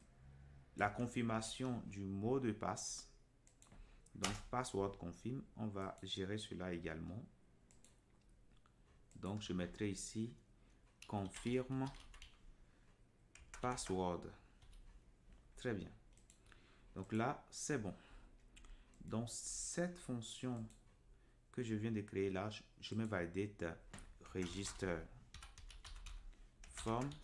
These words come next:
Parfait. Je peux l'utiliser à l'intérieur de mon code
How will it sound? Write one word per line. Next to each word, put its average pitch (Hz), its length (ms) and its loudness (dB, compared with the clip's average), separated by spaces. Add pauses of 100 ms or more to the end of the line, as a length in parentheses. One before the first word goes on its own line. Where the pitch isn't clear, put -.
(1120)
Parfait. 120 420 -2 (800)
Je - 120 -2
peux 151 160 4
l'utiliser 120 720 6 (440)
à 120 100 4
l'intérieur 107 760 2 (260)
de 95 160 -4
mon 90 160 0
code 127 280 4